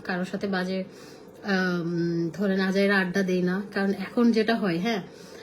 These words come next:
এখন যেটা আপনারা একদম দেখবেন, আজকে দেখবেন গলায় গলায় ভাব, একজনরা একজন ছাড়া বাঁচতেছে না, গলায় গলায় ভাব, পিরিতি। মানে, বেশি পিরিতির বেশি জ্বালা, অল্প পিরিতের মরণ ভালো একটা কথা আছে, হ্যাঁ?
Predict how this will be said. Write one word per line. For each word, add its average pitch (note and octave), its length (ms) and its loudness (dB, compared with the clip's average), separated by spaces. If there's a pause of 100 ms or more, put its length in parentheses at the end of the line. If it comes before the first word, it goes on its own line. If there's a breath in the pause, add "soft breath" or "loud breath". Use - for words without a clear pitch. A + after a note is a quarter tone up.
এখন G3+ 300 0
যেটা A3+ 240 2
আপনারা G#3+ 260 0
একদম G#3+ 300 2
দেখবেন, F3+ 420 0
আজকে A3 380 0
দেখবেন B3+ 400 4
গলায় G#3 480 6
গলায় G#3+ 300 6
ভাব, D#3 380 -4
একজনরা A3 480 4
একজন A#3 260 2
ছাড়া A3+ 240 0
বাঁচতেছে G3 520 0
না, F3+ 140 4
গলায় G#3 400 2
গলায় G#3 280 4 (180)
ভাব, G#3 260 2 (180)
পিরিতি। C#4 500 8 (800 loud breath)
মানে, G3+ 380 2
বেশি G3+ 260 4
পিরিতির B3 420 2
বেশি G#3+ 300 6
জ্বালা, A#3 220 4
অল্প G3+ 280 2
পিরিতের G3+ 380 2
মরণ F3 320 2
ভালো F3+ 180 0
একটা E3+ 300 -4
কথা E3+ 240 -8
আছে, D#3+ 220 -8
হ্যাঁ? A3+ 240 -4